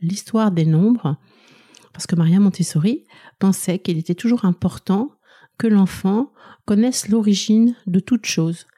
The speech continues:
pour se rendre compte que chaque chose évoluait, mais que ça avait été créé à un moment il y a très, très, très longtemps parce que on en avait vraiment besoin. Donc pour les nombres,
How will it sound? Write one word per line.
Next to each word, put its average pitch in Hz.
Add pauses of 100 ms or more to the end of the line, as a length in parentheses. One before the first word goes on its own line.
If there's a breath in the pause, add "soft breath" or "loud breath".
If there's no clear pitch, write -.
(380 soft breath)
pour -
se -
rendre 170
compte 240
que 175
chaque -
chose 190 (380 loud breath)
évoluait, 151 (420 soft breath)
mais 220
que 226
ça -
avait 151
été 165
créé 180
à 160
un 147
moment 160
il 147
y 151
a 160
très, -
très, 240
très 208
longtemps 180 (520 loud breath)
parce -
que 165
on 180
en 160
avait 156
vraiment 196
besoin. 165 (880 soft breath)
Donc 170
pour 269
les 185
nombres, 170